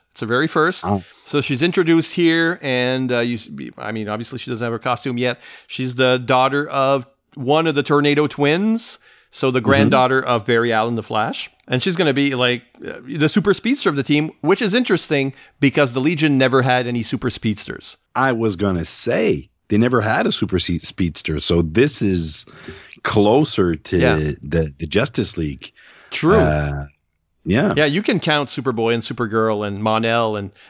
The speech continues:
Speaker 1: Ultra Boy. They have it, you know, obviously they have, like, that, uh, Kryptonian adjacent.
Speaker 2: Oh, yeah, they're quick.
Speaker 1: But they're, they're not runners.
Speaker 2: They're not speedsters.
Speaker 1: No. So X S is our speedster, and it kinda makes sense that she's introduced here. Mark Waid is co-writing this,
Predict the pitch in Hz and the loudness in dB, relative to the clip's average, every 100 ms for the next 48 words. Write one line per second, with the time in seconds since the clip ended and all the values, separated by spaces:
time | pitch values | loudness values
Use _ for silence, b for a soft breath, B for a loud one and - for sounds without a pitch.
0 | - 151 151 123 107 104 120 _ _ _ | -2 0 2 0 -2 -4 -8 _ _ _
1 | - 127 123 139 127 131 - - 131 139 | -2 2 4 2 2 -4 -12 -8 -2 2
2 | 104 131 127 135 127 120 120 117 117 113 | 2 2 -2 -2 0 2 0 0 -2 0
3 | 110 107 _ _ - 127 113 123 - 147 | -2 -2 _ _ -8 -6 -4 -2 0 0
4 | 139 131 113 131 135 160 151 - _ - | 0 0 0 0 0 -2 -4 -8 _ 0
5 | 247 320 254 101 104 165 - - 104 - | 2 4 2 2 2 0 -2 -10 -8 -8
6 | - - - - _ - 143 143 151 139 | -8 -12 -20 -20 _ -4 -2 0 0 0
7 | 139 185 180 - _ - 127 135 160 110 | 2 2 0 -4 _ -10 0 2 2 -2
8 | 92 - - - - b b b - 113 | -10 -14 -14 -16 -20 b b b 0 2
9 | 143 123 - 90 107 - 131 120 - _ | 2 0 -4 -4 -4 -2 0 -2 -4 _
10 | - - - 131 123 120 127 - 139 131 | -20 -8 0 2 2 0 -4 0 0 0
11 | 151 123 131 127 123 - 139 - 247 381 | 0 0 2 2 0 -2 -4 -2 -2 0
12 | 330 - 403 381 381 381 - - 339 330 | 0 0 0 2 2 0 0 0 2 2
13 | 311 - 277 247 240 233 247 240 - 226 | 0 -4 -8 -6 -6 -4 -4 -4 0 0
14 | 131 139 180 196 208 208 196 160 - 190 | 2 2 2 2 2 4 2 -2 0 2
15 | 185 185 190 185 190 190 - | 2 2 0 0 0 -2 -6